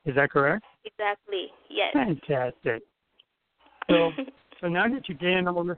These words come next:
Speaker 1: skill and experience, don't you think Carnival Queen will be another step on your
Speaker 2: <laughs>
Speaker 1: ladder up the cliff?
Speaker 2: Um,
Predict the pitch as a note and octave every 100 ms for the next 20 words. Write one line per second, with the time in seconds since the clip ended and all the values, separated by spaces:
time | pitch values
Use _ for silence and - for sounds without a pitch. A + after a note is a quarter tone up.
0 | - F#3 F3 D#3+ D3 - - F#3+ F3+ D3+
1 | D3+ _ _ _ _ _ D#3+ D#3 F3 F3
2 | F3+ - F3 F3 D#3+ E3 - E3 E3+ D3+
3 | D3+ C#3+ C#3+ D3+ E3 E3+ _ _ _ _
4 | _ _ - E3+ D#3+ - - - D3 C#3+
5 | C#3+ C#3 C#3 C#3+ D3+ E3+ G#3 F#3+ - D#3
6 | - D#3+ D3 - C#3 G#3+ - F#4+ G4 F#4
7 | E4+